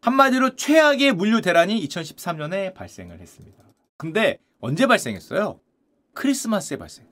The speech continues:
크리스마스에 뭐 하는 날입니까? 트리 아래 산타 할아버지 선물을 놔두고 아이들이 그 다음날 일어나서 짜잔 하고 선물을 뜯어야 되는데 <laughs> 이렇게 물류 배송 대란이 나서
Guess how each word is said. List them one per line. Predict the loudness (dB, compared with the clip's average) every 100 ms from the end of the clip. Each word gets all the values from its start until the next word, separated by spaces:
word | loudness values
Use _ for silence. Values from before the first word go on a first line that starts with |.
| _ _ _ _ -4
크리스마스에 | 0 0 2 0 2 -2
뭐 | 0 0
하는 | 2 0
날입니까? | 0 -2 -8 -6 -6 -8 _ _ _ _
트리 | -2 2 4
아래 | 4 0 -4 _
산타 | -4 -2 0 2
할아버지 | 2 2 0 -2 -4 -8
선물을 | _ -4 -2 0
놔두고 | -2 -4 -12 -12 -14 -16 _
아이들이 | -2 0 2 0
그 | 2
다음날 | 2 4 4 4
일어나서 | 4 2 0 0 0 -2 _
짜잔 | 2 4 6 6 6 4
하고 | 4 4 4 2
선물을 | -2 0 0
뜯어야 | 2 4 6
되는데 | 4 2 0 -2 -4 -6 _ _ -20
<laughs> | -6
이렇게 | -4 -2 -6 _ -20 -20 _ _ 0
물류 | 6 6 6 4
배송 | 6 6 6 6
대란이 | 6 6 4
나서 | 4 6 6 4